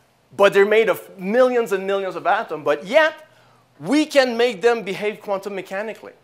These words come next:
We can make the electrical current around this loop go one way, or the other way,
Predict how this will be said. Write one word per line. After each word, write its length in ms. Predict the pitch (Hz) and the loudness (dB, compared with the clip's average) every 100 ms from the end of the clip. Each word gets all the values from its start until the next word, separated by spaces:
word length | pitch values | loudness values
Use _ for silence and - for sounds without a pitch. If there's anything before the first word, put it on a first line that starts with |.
| _ 170 | _ -8
We 100 | 175 | 2
can 180 | 240 | 4
make 160 | 247 208 | 4 2
the 60 | 208 | 2
electrical 480 | 220 233 226 214 | 2 0 2 2
current 320 | 214 226 214 202 | 4 2 4 4
around 300 | 185 185 190 | 4 2 0
this 180 | 185 | -4
loop 160 | 214 190 | -4 -2
go 160 | 180 165 | 0 2
one 300 | 165 220 208 | 2 2 2
way, 260 | 262 370 - _ _ _ _ _ _ _ _ _ _ - | -2 -2 -18 _ _ _ _ _ _ _ _ _ _ -2
or 160 | 190 202 | 2 2
the 180 | 196 | 6
other 220 | 180 190 170 | 8 8 6
way, 300 | 190 320 | 0 -2